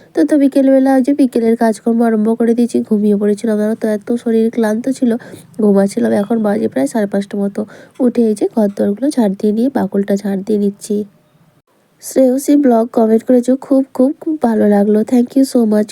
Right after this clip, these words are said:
গো এত সুন্দর কমেন্ট করার জন্য। এমজে অধিকারী ফ্যামিলি দিদিভাই বলেছে, "ডাক্তার দেখিয়ে নিও।"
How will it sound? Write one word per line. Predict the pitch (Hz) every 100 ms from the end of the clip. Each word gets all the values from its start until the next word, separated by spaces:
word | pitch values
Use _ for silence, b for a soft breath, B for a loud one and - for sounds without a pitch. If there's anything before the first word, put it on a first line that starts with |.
| -
গো |
এত | 302 302 302
সুন্দর | 302 220 214 202
কমেন্ট | 214 214 220
করার | 220 202
জন্য। | 202 202 220 330 B B B
এমজে | 214 240 254 285
অধিকারী | 262 262 262 254
ফ্যামিলি | 254 233 220
দিদিভাই | 220 214 220 226 233
বলেছে, | 233 240 247 240
"ডাক্তার | 226 202 - 202
দেখিয়ে | 208 202 226
নিও।" | 226 214 226